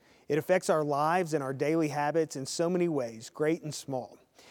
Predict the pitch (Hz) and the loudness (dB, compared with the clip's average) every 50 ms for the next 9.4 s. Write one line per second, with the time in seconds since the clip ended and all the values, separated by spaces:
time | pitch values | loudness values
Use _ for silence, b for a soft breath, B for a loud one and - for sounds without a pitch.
0 | B B B - - 180 180 160 - - - - 285 311 - - - - 143 131 | B B B -2 0 2 2 0 -2 -6 -2 0 0 0 0 -2 -4 -4 -4 -2
1 | 131 156 160 - - 160 156 151 156 165 165 156 - 165 143 - 175 170 175 170 | -2 -2 -4 -4 -4 -4 -2 0 0 0 -2 -2 -4 -8 -4 0 0 2 2 2
2 | 156 139 - - 180 165 147 135 139 - - 160 170 185 202 208 208 180 - 160 | 0 0 -2 -4 -2 -2 -2 -2 -4 -6 -4 -2 0 0 0 0 -2 -2 -4 -6
3 | - - 180 160 139 - - - - 214 226 220 - 135 123 120 113 117 120 123 | -4 -2 -4 -4 -4 -6 -10 -4 0 2 2 0 0 -4 -8 -6 -6 -4 -4 -4
4 | 123 135 131 127 135 - 147 165 175 190 190 202 180 151 156 156 151 - - 175 | -4 -4 -6 -6 -6 -4 0 2 2 2 2 0 -2 -2 -2 -2 -4 -4 -4 -4
5 | 170 156 139 127 117 113 110 113 117 113 117 123 123 135 160 B B B B B | -4 -4 -4 -6 -10 -10 -10 -10 -10 -10 -10 -10 -12 -12 -12 B B B B B
6 | B B B - 170 190 233 269 226 165 165 185 196 208 220 214 190 160 139 - | B B B -2 4 6 6 6 6 4 4 6 8 8 8 8 6 4 2 -2
7 | - 156 151 143 143 147 143 139 147 139 135 131 131 123 117 - - - 160 175 | -2 0 2 2 2 2 0 0 -2 -2 -2 -2 -4 -6 -6 -4 -2 -2 -2 -2
8 | 180 - - 170 151 - - 175 165 160 - - 143 131 131 131 127 123 - - | -2 -2 -2 -4 -4 -2 0 0 0 0 0 -2 -4 -2 -4 -4 -6 -6 -8 -10
9 | 127 113 110 - - - - - | -12 -12 -12 -16 -18 -18 -18 -18